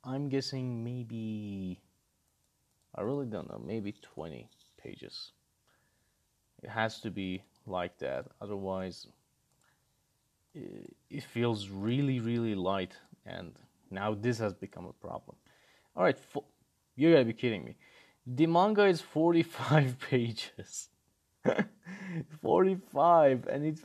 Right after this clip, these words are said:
feels really light. I, who is to blame here? I don't know if my, uh, if I'm actually complaining in the right way. I mean, if this is act-, actually a complaint.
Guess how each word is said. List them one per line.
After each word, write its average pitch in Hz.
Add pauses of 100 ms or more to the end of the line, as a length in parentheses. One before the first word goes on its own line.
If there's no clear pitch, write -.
(140)
feels 165
really 151
light. 131
I, 127 (300)
who 214
is 220
to 220
blame 180
here? 104 (1300)
I 175
don't 240
know 262
if 170
my, 151 (1300)
uh, 55 (160)
if 139
I'm 139 (320)
actually 131
complaining 117 (1300)
in 131
the 127
right 120
way. 107
I 110
mean, 110
if -
this 117
is 113
act-, 113 (200)
actually 127
a 113
complaint. 110